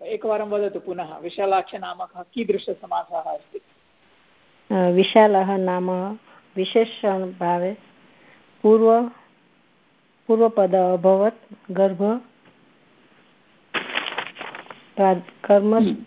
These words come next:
Speaker 2: धारयति.
Speaker 1: कर्म धारयन् अस्ति अत्र. कस्य प्राधान्यम् अस्ति? कस्य पदस्य प्राधान्यम् अस्ति?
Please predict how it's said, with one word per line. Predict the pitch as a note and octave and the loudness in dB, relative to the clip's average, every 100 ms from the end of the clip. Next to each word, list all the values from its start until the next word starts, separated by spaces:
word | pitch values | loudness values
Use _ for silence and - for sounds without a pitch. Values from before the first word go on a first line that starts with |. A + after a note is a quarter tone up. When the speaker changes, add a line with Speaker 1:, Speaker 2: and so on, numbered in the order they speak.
| - | -6
Speaker 2:
धारयति. | F3 F#3 F3+ F3 - F#3 - - - - - - - - _ _ _ _ _ - | 0 2 2 0 -6 -8 -8 -10 -14 -14 -14 -20 -20 -20 _ _ _ _ _ 6
Speaker 1:
कर्म | G#3 B3 D4 | 6 6 2
धारयन् | B3+ C4 C4+ C#4 | 2 2 0 -2
अस्ति | C4+ - B3+ | -8 -6 -8
अत्र. | G3+ G3 D#3+ - _ _ _ _ _ _ _ _ _ - - A#3+ | -8 -10 -14 -16 _ _ _ _ _ _ _ _ _ -20 -10 -4
कस्य | G#3+ B3+ | 0 0
प्राधान्यम् | B3 A#3 G#3+ A3 A3+ A3 A3 | 2 0 0 -4 -8 -8 -8
अस्ति? | G#3 - | -10 -8
कस्य | G3+ G3 G3 G#3+ | -4 -4 0 0
पदस्य | - A2 - - | 0 0 0 -2
प्राधान्यम् | F3 G3 - F#3+ G2+ - | 0 0 0 -2 -4 -6
अस्ति? | D#2+ - - | -8 -8 -14